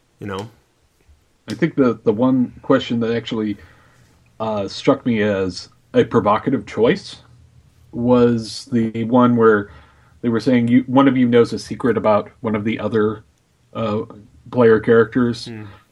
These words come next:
Speaker 2: You know, which, which of you is it, and what do you know,
Speaker 1: Mm-hmm.
Speaker 2: uh, and about who? So you're basically asking the players to define things about somebody else's character.
Speaker 1: Mm-hmm.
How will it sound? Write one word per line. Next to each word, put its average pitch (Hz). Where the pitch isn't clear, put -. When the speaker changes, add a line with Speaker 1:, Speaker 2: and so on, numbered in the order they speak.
Speaker 2:
You 117
know, 101
which, 127
which 127
of 113
you 117
is 110
it, 120
and 104
what 107
do 110
you 101
know, 104
Speaker 1:
Mm-hmm. 110
Speaker 2:
uh, 110
and 107
about 110
who? 131
So 139
you're 139
basically 151
asking 127
the 120
players 117
to 107
define 123
things 107
about 117
somebody 135
else's 113
character. 87
Speaker 1:
Mm-hmm. 123